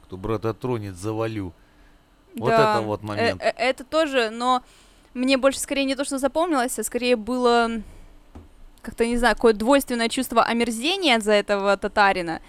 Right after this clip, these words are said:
Speaker 2: И, м, как сказать, не знаю, как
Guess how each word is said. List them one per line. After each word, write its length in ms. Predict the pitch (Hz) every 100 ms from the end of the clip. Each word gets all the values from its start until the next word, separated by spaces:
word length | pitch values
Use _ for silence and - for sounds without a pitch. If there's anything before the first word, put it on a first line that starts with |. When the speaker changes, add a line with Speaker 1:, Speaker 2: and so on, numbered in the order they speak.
| - - - - _ _ _ -
Speaker 2:
И, 1080 | 60 - 240 247 254 247 240 240 233 226 214 - _ - _ _ _
м, 720 | 226 226 220 220 214 208 190 - -
как 140 | 214 -
сказать, 440 | - 190 170 - - _ _ -
не 140 | 277
знаю, 180 | 233 277
как 100 | -